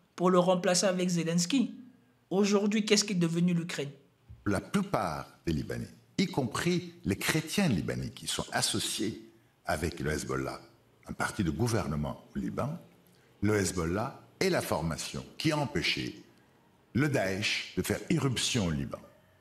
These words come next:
Speaker 2: et a apporté la sécurité à ce pays. Donc, si vous voulez, bien entendu,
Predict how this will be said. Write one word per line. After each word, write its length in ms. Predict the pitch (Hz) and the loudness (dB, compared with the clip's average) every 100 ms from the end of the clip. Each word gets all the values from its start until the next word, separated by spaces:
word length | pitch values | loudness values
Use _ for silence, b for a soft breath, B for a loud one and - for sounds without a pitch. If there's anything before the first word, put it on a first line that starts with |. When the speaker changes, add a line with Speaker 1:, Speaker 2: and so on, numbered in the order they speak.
| _ _ 131 | _ _ -2
Speaker 2:
et 100 | 127 | 0
a 60 | |
apporté 340 | 123 117 - 135 | 0 -4 -2 0
la 100 | 101 | 2
sécurité 600 | - - - 107 117 113 | 2 0 0 0 0 -2
à 80 | |
ce 120 | - - | -2 -4
pays. 300 | - - - _ _ _ _ b b b 147 | -6 -18 -20 _ _ _ _ b b b -2
Donc, 160 | 127 | 2
si 100 | - | 2
vous 140 | 127 131 | 2 2
voulez, 480 | 147 170 170 - - - | 4 2 0 -8 -14 -2
bien 260 | 135 165 156 | 0 2 0
entendu, 680 | 135 147 151 170 127 - | 0 0 2 2 0 -4